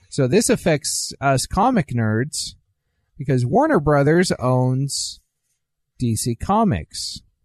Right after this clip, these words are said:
So, I mean, the stuff with D C Comics has been in disarray, the movies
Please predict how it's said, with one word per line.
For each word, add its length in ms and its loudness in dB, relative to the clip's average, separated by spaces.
So, 280 -2
I 460 2
mean, 300 -6
the 80 -4
stuff 340 0
with 140 0
D 140 4
C 160 -2
Comics 460 0
has 120 -4
been 460 -2
in 300 -6
disarray, 880 0
the 180 -6
movies 420 4